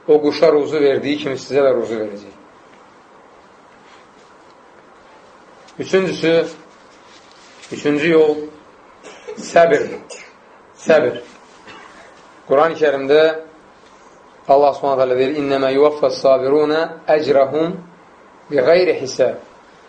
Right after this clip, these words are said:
Yalnız səbr edənlərə mükafatları hesabsız veriləcəkdir.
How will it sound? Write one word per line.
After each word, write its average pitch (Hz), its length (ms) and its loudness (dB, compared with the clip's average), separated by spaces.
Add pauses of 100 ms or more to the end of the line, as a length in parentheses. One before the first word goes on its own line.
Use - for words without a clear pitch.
(880)
Yalnız 180 420 2 (100)
səbr 185 260 4
edənlərə 151 480 2 (720)
mükafatları 135 800 2
hesabsız 143 520 0
veriləcəkdir. 117 680 -2